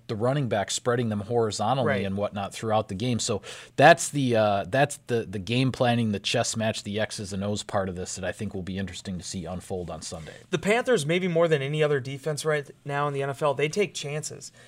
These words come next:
Speaker 2: And those chances occasionally have led to big breaks, uh, for the opposing run game. You know, when you catch them in a particular look,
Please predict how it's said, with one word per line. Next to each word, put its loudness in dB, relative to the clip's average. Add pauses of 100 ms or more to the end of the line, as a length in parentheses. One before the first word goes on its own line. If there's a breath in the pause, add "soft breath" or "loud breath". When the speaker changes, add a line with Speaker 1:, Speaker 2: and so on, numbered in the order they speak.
(160 soft breath)
Speaker 2:
And 2
those 6
chances 2
occasionally -2
have -2
led 4
to -8
big -4
breaks, -4
uh, -4
for -6
the -6
opposing -4
run 0
game. -8
You -8
know, -4
when -6
you -8
catch -2
them -6
in -8
a -6
particular -4
look, 2